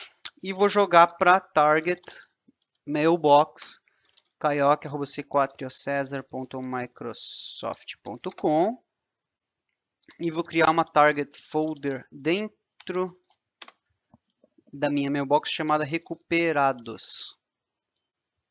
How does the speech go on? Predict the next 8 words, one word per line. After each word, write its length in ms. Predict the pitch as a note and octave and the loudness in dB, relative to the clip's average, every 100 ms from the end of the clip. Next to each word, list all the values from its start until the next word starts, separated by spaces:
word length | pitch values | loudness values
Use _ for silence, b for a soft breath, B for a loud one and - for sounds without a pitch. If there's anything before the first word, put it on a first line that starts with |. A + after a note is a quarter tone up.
| _ _ _ _ _ _ _ _ _ - - _ _ _ _ _ _ _ _ _ _ _ _ _ _ _ _ _ _ _ _ _ | _ _ _ _ _ _ _ _ _ -20 -20 _ _ _ _ _ _ _ _ _ _ _ _ _ _ _ _ _ _ _ _ _
Basicamente 400 | C3 A#2+ D#3 F#3 | -10 -6 -2 0
joguei 200 | F#3+ F#3+ | 2 0
de 100 | F#3 | 0
um 80 | G#3 | 2
lugar 240 | G3+ F#3+ | 4 6
pro 140 | F#3+ G3+ | 4 4
outro, 340 | E3 D3 A#2+ | 2 2 -2
né? 200 | A#2 D#3 | -4 -4